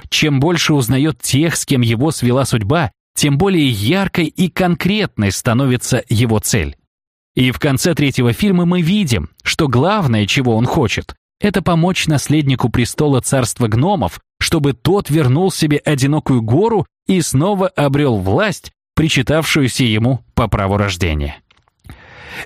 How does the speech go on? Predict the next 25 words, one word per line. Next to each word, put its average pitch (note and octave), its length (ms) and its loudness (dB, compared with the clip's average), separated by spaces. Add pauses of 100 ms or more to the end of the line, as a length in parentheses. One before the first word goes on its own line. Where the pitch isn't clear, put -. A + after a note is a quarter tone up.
Ромео C3 580 0
из C#3 240 0
фильма B2 360 2
База A#2+ 320 0
Лурмана A2 560 2
"Ромео A#2+ 440 0
плюс A2+ 260 0
Джульетта" G2+ 640 -2 (300)
в C3 100 2
начале G3 360 0
фильма G3 340 0
полон F#3 360 0
тоски F3 400 0
и F3+ 40 0
печали D#3 420 0
по C3+ 140 -2
поводу C#3+ 320 0
своей B2+ 420 0
несчастной C3 600 0
любви A2 340 0
к D3 60 0
девушке C3+ 440 0
по A2+ 140 0
имени A#2 360 0
Розалина. B2+ 720 0